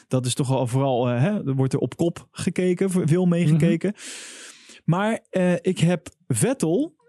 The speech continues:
Speaker 1: ja, ik zeg, ik noem het woord, Vettel,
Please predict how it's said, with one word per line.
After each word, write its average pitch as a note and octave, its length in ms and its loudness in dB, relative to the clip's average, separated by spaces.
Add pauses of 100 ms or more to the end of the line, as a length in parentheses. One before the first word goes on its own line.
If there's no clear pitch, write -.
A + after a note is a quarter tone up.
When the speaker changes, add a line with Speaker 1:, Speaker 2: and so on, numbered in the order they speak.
(220)
Speaker 1:
ja, B2+ 360 2
ik D3 120 -2
zeg, - 320 -2
ik C3 140 -2
noem D3 160 4
het C3+ 80 2
woord, C3 320 0
Vettel, E3 520 -2